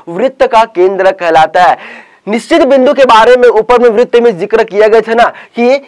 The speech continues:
किसी एक निश्चित बिंदु से समान दूरी पर स्थित बिंदुओं का बिंदु पथ वृत्त कहलाता है। और उस बिंदु, उस, उस निश्चित बिंदु को,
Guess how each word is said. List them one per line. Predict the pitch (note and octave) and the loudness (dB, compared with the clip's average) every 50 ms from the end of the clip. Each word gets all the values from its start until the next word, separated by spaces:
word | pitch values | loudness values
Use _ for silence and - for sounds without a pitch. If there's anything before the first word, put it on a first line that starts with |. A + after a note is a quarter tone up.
| _ _ | _ _
किसी | A#3 C4 B3+ C4+ D4+ | -6 -4 -2 -2 0
एक | D4+ B3 B3 C4 B3+ A#3+ | 2 2 2 2 0 0
निश्चित | G#3+ A3 A3 G#3+ - - C#4 C#4+ | -2 -2 -4 -4 -4 -4 -4 -4
बिंदु | A3+ F#3 G#3+ G#3+ A3 A3 A3 A#3+ B3+ A#3+ | -2 -4 -4 -4 -4 -2 -2 -2 -4 -4
से | - - A#3 G#3 G3+ G#3+ B3+ C4 C4 - - _ - - | -4 -2 0 2 2 4 2 0 -2 -6 -18 _ -2 -2
समान | A3+ G#3 G#3 G3+ G#3+ A#3+ C4 B3 | 0 2 2 2 2 2 0 0
दूरी | G#3 A3+ A3 G3+ A#3 | -2 -4 -2 -2 -2
पर | A#3 A#3 A#3 C4+ - | -2 -2 -2 -2 -2
स्थित | - - - - A3+ F3+ | -6 -10 -12 -14 -14 -10
बिंदुओं | D#3+ F#3 G#3 G3+ G3 G3+ A3 A#3 | -10 -8 -8 -6 -2 0 0 0
का | A#3 A#3+ A3 | 0 0 -2
बिंदु | F3 E3 F#3+ F#3+ G3 G3 A3 | -2 -4 -6 -6 -4 -4 -4
पथ | G#3+ - G#3+ A#3+ A#3 - - - _ - | 0 0 0 -2 -2 -8 -18 -20 _ -10
वृत्त | F#3+ A3+ C#4+ - - C#4 | -6 -4 -4 0 0 0
कहलाता | C4+ - A3+ A3 G#3+ G#3 A3+ F3 | 0 2 0 0 0 0 0 -2
है। | D3 - - - - - | -2 -6 -12 -10 -4 -2
और | A#3+ B3+ | -2 -2
उस | - C#4+ C4 - | -2 -4 -4 -4
बिंदु, | C4+ G3 E3 E3+ A#3+ A#3+ B3+ A#3+ A3+ | -4 -4 -4 -2 -2 0 0 -2 -2
उस, | G#3+ C4 A#3+ | -2 -2 -4
उस | A3+ - G3+ - | -4 -6 -8 -6
निश्चित | C4 B3+ B3+ A#3 - - D4+ C#4+ | -4 -4 -4 -6 -6 -6 -6 -4
बिंदु | A3+ G#3 B3 A#3 A#3+ A#3 C4+ | -4 -4 -4 -2 -2 -2 0
को, | C4 A#3 - | 0 -2 -2